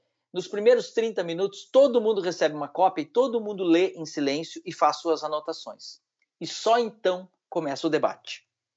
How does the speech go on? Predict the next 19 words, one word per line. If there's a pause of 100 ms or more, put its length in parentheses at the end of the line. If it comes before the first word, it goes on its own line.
(180)
tá? (260)
O
que
que
eu
tô
trazendo
pra
vocês (380)
é
que
esse
mundo
tá
cheio
de
conhecimento
bacana
mesmo.